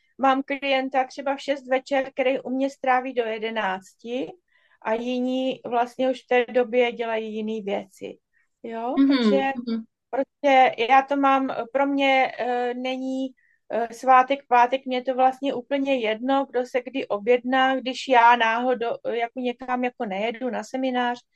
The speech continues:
Speaker 1: nebo většinou ty neděle si nechávám jako volný, abych byla s přítelem,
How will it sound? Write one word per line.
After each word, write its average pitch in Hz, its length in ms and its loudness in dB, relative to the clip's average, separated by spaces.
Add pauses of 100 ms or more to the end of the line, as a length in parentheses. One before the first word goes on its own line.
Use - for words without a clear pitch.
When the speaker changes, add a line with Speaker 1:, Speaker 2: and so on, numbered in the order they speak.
(300)
Speaker 1:
nebo 233 340 -2
většinou 240 420 -2
ty 247 140 -4
neděle 240 440 4
si 233 140 -8
nechávám 233 540 -2
jako 240 240 -2
volný, 247 640 -2 (880)
abych 220 300 -8
byla 233 220 2
s 233 80 -16
přítelem, 240 720 0